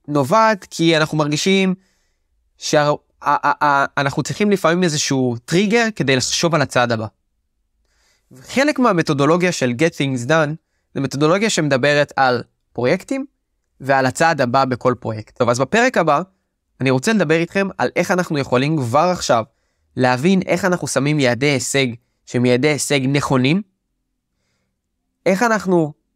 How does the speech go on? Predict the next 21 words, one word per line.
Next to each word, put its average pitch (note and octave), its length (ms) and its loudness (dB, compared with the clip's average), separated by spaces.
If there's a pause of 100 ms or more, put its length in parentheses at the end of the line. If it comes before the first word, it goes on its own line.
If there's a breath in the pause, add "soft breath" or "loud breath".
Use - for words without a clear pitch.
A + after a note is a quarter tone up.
(540)
מסתכלים E3+ 560 0
על F3+ 80 2
יעדי D3+ 280 2
ההישג D3 380 0
שלנו A#2 500 0 (440)
ועושים C3 520 0
מה D3 100 2
שנקרא C3 420 -2 (300)
weekly C#3 580 0
review, A2+ 240 0 (960)
כדי D3 220 0
לוודא D3 360 0
שהמשימות D3+ 720 0
שאנחנו C3+ 260 -2
מכניסים C#3+ 380 -2
במהלך D3+ 360 0
היום, E3 280 2
שעולות C#3+ 400 2
לנו F3 180 2
לראש D#3+ 360 2
ואנחנו, C#3 360 -2